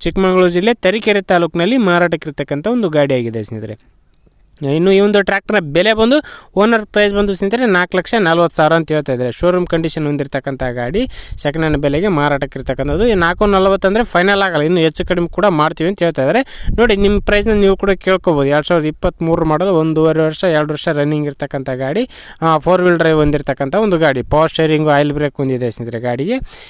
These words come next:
ಯಾರಿಗೆ ಅವಶ್ಯಕತೆ ಇರುತ್ತೋ ಖರೀದಿ ಮಾಡಿ. ಯಾರು ಕೂಡ ಟೈಮ್ ಪಾಸ್ ಕಾಲ್ ಮಾಡಬೇಡಿ ಅಂತ ಹೇಳ್ತಾ ಈ ಒಂದು ವಿಡಿಯೋನ ಇಲ್ಲಿಗೆ ಮುಗಿಸ್ತಾ ಇದ್ದೀನಿ. ಯಾರಿಗೆ ಈ ಒಂದು ವಿಡಿಯೋ ಇಷ್ಟ ಆಯ್ತೋ ದಯವಿಟ್ಟು ಲೈಕ್ ಮಾಡೋ ಮೂಲಕ ಚಾನಲಿಗೆ ಸಪೋರ್ಟ್ ಮಾಡಿ. ಹಾಗೆ ನಿಮ್ಮ ಫ್ರೆಂಡ್ಸ್ ಅಥವಾ ಫ್ಯಾಮಿಲಿ ಗ್ರೂಪಲ್ಲಿ ಅಥವಾ ನಿಮ್ಮ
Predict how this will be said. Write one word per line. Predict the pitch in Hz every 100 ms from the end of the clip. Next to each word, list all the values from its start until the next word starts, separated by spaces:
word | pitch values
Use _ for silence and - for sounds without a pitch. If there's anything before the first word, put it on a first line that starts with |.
| -
ಯಾರಿಗೆ | 160 160 165 170
ಅವಶ್ಯಕತೆ | 180 180 160 165
ಇರುತ್ತೋ | 160 135 -
ಖರೀದಿ | 156 156
ಮಾಡಿ. | 151 139
ಯಾರು | 151 175
ಕೂಡ | 175 170 156
ಟೈಮ್ | 160 185
ಪಾಸ್ | 196 -
ಕಾಲ್ | 185 165 151
ಮಾಡಬೇಡಿ | 160 175 175
ಅಂತ | 175
ಹೇಳ್ತಾ | 196 208
ಈ | 208 196
ಒಂದು | 190 180
ವಿಡಿಯೋನ | 175 175 170
ಇಲ್ಲಿಗೆ | 170 156 135 127
ಮುಗಿಸ್ತಾ | 143 - 151
ಇದ್ದೀನಿ. | 147 220 262 - - - -
ಯಾರಿಗೆ | 180 247 269
ಈ | 254 247
ಒಂದು | 240 233
ವಿಡಿಯೋ | 226 -
ಇಷ್ಟ | 226
ಆಯ್ತೋ | 220 220
ದಯವಿಟ್ಟು | 196 202 196 180
ಲೈಕ್ | 196 233
ಮಾಡೋ | 226 208
ಮೂಲಕ | 208 196 175
ಚಾನಲಿಗೆ | 180 180 180 165
ಸಪೋರ್ಟ್ | 165 156 202 196
ಮಾಡಿ. | 185 175
ಹಾಗೆ | 165 160 160
ನಿಮ್ಮ | 160
ಫ್ರೆಂಡ್ಸ್ | 151 170 180 -
ಅಥವಾ | 190 175 -
ಫ್ಯಾಮಿಲಿ | 160 160 156
ಗ್ರೂಪಲ್ಲಿ | 151 151 151
ಅಥವಾ | 143 147
ನಿಮ್ಮ | 143